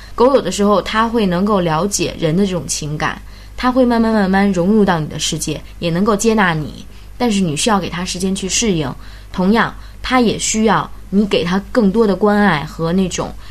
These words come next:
亲昵，让他来知道你是在乎他的，你是对他，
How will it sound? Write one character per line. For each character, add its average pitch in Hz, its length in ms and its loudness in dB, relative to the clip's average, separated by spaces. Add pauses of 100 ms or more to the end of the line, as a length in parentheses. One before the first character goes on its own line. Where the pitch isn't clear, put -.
(220)
亲 247 340 6
昵， 247 280 4 (180)
让 226 180 2
他 220 220 0
来 190 180 0
知 220 220 0
道 196 260 0 (100)
你 170 120 -4
是 165 100 -4
在 196 200 0
乎 185 120 -2
他 160 240 -4
的， 156 160 -10 (140)
你 165 140 -6
是 165 360 -4
对 196 120 2
他， 185 340 -4